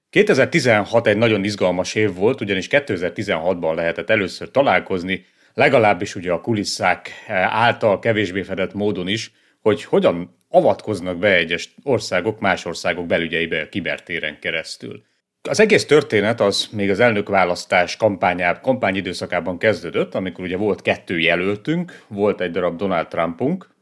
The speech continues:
aki akkor még egyébként nem volt konkrétan kiválasztva a republikánus elnökjelöltnek, és volt egy Hillary Clintonunk,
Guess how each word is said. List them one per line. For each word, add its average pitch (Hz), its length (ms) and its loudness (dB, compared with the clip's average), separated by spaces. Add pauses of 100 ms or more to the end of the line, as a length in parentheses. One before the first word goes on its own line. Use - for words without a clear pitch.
aki 110 280 -4
akkor 107 340 -2
még 92 160 -2
egyébként 85 360 -4
nem 98 120 -4
volt 85 220 -6 (120)
konkrétan 101 500 2
kiválasztva 82 800 -4
a 98 120 -10
republikánus 90 640 -8
elnökjelöltnek, 123 840 -6 (640)
és 143 120 0
volt 185 240 4
egy 135 100 2
Hillary 123 300 4
Clintonunk, 127 680 0